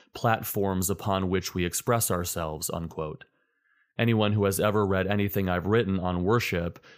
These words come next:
knows that I believe individual expressivism is exactly the problem that ails modern evangelical churches.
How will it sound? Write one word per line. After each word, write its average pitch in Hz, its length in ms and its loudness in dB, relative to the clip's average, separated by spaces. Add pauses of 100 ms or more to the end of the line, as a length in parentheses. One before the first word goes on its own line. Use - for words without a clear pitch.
(120)
knows 107 380 4
that 95 120 2
I 98 140 4
believe 92 420 2
individual 98 720 0
expressivism 90 1080 0 (260)
is 101 160 0
exactly 104 520 0
the 101 120 -2
problem 101 560 0
that 90 200 -2
ails 95 460 2
modern 92 480 0
evangelical 87 640 -2
churches. - 680 -4